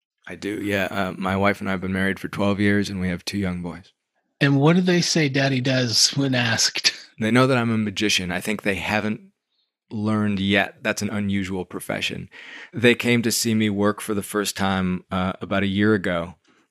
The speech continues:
Speaker 1: and they sat through the show, and, and afterwards everyone was standing and clapping, and both boys just immediately stood up and raced to the stage and started bowing to everyone. Uh, <laughs> so
Speaker 2: I love it. I love that.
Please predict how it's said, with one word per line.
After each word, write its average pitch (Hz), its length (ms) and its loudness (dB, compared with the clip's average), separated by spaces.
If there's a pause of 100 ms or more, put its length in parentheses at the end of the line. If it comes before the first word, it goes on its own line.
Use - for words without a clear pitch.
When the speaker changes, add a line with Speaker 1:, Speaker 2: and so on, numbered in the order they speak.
Speaker 1:
and 95 220 -2
they 95 420 0
sat - 300 -2
through 104 120 0
the 104 80 2
show, 95 420 2
and, 92 240 -4
and 95 200 -6
afterwards 101 500 -2
everyone 101 380 0
was 101 100 -2
standing 107 400 2
and 98 120 0
clapping, 95 580 -2
and 95 240 -4
both 127 260 2
boys 113 240 4
just - 220 -6
immediately 113 500 2
stood 120 320 4
up 110 180 2
and 98 200 -2
raced 110 280 2
to 110 80 0
the 101 100 -2
stage 101 400 2
and 92 100 0
started 98 280 -2
bowing 92 340 0
to 90 80 -2
everyone. 85 400 -8 (540)
Uh, 87 320 -6
<laughs> - 20 -16
so 160 360 4 (440)
Speaker 2:
I 190 180 4
love 220 540 6
it. 175 480 0 (560)
I 175 180 4
love 170 540 4
that. 117 520 0